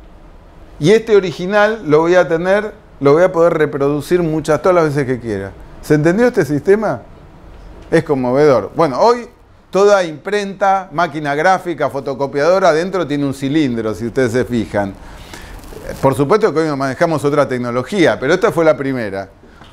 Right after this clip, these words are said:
Un cilindro que yo le hago de piedra dura o de algún material duro, le hago incisiones en bajo relieve, después lo hago rodar sobre una tabla de arcilla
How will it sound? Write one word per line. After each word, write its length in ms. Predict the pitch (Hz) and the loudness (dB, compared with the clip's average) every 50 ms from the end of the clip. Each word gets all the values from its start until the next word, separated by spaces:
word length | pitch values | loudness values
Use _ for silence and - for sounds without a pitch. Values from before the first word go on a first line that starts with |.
| - - - - - - | -20 -20 -20 -20 -16 -4
Un 200 | - 190 208 196 | 0 2 2 2
cilindro 920 | - - 202 196 214 233 226 214 208 196 202 226 233 240 233 240 - - - - - - - - - - - - - - - | 0 0 0 0 2 2 2 2 2 2 2 2 2 0 -4 -10 -18 -20 -20 -20 -20 -20 -20 -20 -20 -20 -20 -20 -20 -16 -2
que 140 | - 151 147 | 2 2 2
yo 160 | - 185 190 | 4 4 4
le 220 | 185 185 185 185 | 6 6 6 6
hago 500 | 190 190 185 156 131 120 113 107 101 98 _ _ _ _ _ _ _ _ - _ _ | 6 6 6 4 0 -4 -8 -10 -12 -16 _ _ _ _ _ _ _ _ -20 _ _
de 160 | - 113 120 | -10 -8 -8
piedra 400 | 120 - 139 147 156 151 143 139 | -6 -4 -2 0 2 4 4 4
dura 400 | 156 202 247 233 196 143 123 117 | 4 4 4 2 2 2 0 0
o 20 | 113 | -2
de 80 | 117 | -2
algún 220 | 120 120 123 143 147 | -4 -4 -4 -4 -4
material 420 | 143 127 131 127 135 143 143 165 | -2 -2 -2 0 2 2 2 2
duro, 420 | 185 247 220 175 131 117 107 95 90 - - - - - - - - - - - - - | 2 2 4 4 2 2 -2 -4 -8 -14 -20 -20 -20 -20 -20 -20 -20 -20 -20 -20 -14 -2
le 240 | - 131 147 165 180 | 2 4 4 6 6
hago 260 | 196 190 165 151 151 | 6 4 2 0 -4
incisiones 720 | 151 139 - - 160 147 - - 247 247 233 214 190 143 131 | -8 -8 -10 -10 -10 -10 -6 -4 -4 -2 -2 -2 -2 -2 -4
en 160 | 147 147 147 | -4 0 0
bajo 300 | 165 175 160 - 180 185 | 0 0 0 -2 -6 -6
relieve, 640 | 190 208 226 240 262 254 233 220 233 247 262 269 - - _ _ _ _ _ _ _ _ _ _ | -4 -4 -4 -4 -4 -4 -2 -2 -2 -4 -6 -8 -12 -20 _ _ _ _ _ _ _ _ _ _
después 480 | - 139 160 165 156 160 214 220 214 190 | -2 0 0 0 0 2 2 2 4 4
lo 180 | 170 175 190 | 4 2 2
hago 220 | 208 208 202 190 180 | 4 4 2 2 2
rodar 680 | 165 156 160 165 185 208 226 214 180 147 120 107 98 - _ | 2 2 2 2 2 4 2 2 2 0 -2 -6 -12 -18 _
sobre 320 | _ - - 139 139 147 165 | _ -8 -4 -4 -2 -2 -2
una 240 | 160 165 160 156 160 | 0 0 0 0 2
tabla 320 | 180 175 180 175 170 170 | 2 2 4 4 2 2
de 80 | 175 180 | 2 2
arcilla 640 | 185 190 185 - 254 226 175 - - 226 226 247 | 2 0 -2 -4 -4 -4 -2 0 0 0 0 -2